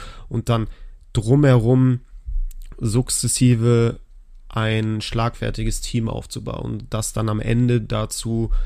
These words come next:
fähig ist, dir auch den Titel zu holen und von Woche zu Woche konstant und überdurchschnittlich gut zu punkten.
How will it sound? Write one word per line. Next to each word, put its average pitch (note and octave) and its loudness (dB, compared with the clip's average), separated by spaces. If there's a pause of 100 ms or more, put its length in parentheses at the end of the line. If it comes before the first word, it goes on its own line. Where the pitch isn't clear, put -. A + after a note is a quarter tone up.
(340)
fähig C3 6
ist, - -4 (180)
dir A#2 4
auch A2+ 2
den A2+ -2
Titel A2 -4
zu A2 -2
holen A#2+ 4
und A2 -2
von A2 -4
Woche A2 -4
zu G#2 -6
Woche G#2+ -4
konstant A2+ 0 (340)
und A2 -6
überdurchschnittlich A#2 0
gut A2+ -4
zu A2+ -2
punkten. - -2